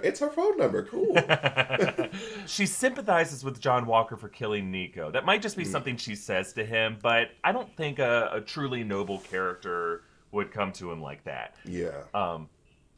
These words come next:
Speaker 2: but she says, interestingly, that he did the right thing by taking a serum and that it has made him, quote, "very, very valuable to certain people." And she
Speaker 1: Mm.
Speaker 2: knows things that surprise John Walker. Like, she knows he doesn't have the shield. She knows he took,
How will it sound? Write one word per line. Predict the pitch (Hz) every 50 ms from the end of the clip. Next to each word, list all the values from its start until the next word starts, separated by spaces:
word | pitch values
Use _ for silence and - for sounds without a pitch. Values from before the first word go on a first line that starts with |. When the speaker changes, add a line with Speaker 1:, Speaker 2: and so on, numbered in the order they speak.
| _ _ -
Speaker 2:
but | 147 143 147 147 147 - 139 139
she | - 185 160
says, | 135 - 214 233 247 226 -
interestingly, | 175 180 180 - 170 - - 170 147 143 139 135 135 135
that | 127 135 123 120
he | 127 120
did | - 143 139
the | 147
right | 135 139 135 127 107 -
thing | - 135 120 117 113 107 107 107 104 104 - _ _ _ _ _
by | - 117 107
taking | 104 143 147 143 143 131
a | 120
serum | - - - 120 110 107 107 107 104 107
and | - 110 110 110
that | 110 104 107 104 -
it | 107 104 101 104
has | 104 101 95
made | 107 107 101 92
him, | 104 98 95 92 92
quote, | - - 123 113 101 98 87
"very, | 92 101 120 127 135 143 147
very | 123 127 117 113 110 107
valuable | 95 110 101 104 104 104 101 90 95 95
to | 95
certain | - - 110 98 80 87 90
people." | - 127 139 143 - 110 104 101 101 - - - - -
And | - 170 -
she | - 208 208
Speaker 1:
Mm. | 185 180
Speaker 2:
knows | 180 196 220 269 262 -
things | - - 208 190 190 180 170 143 139
that | 170 156 147 139 - -
surprise | - 147 - - 143 139 139 139 135 135 -
John | 117 98 90 87 87
Walker. | 85 80 76 76 - 80 76 80
Like, | 90 95 -
she | - - 131
knows | 117 120 117 117 139 156 -
he | 190
doesn't | 156 131 131 135 139 135 165 139
have | 117 107 101 95
the | 113
shield. | 117 - - 90 82 82 80 80 - - - _
She | - - - 139 123
knows | 113 117 123 170 220 233 -
he | 196 156
took, | 143 - 160 175 170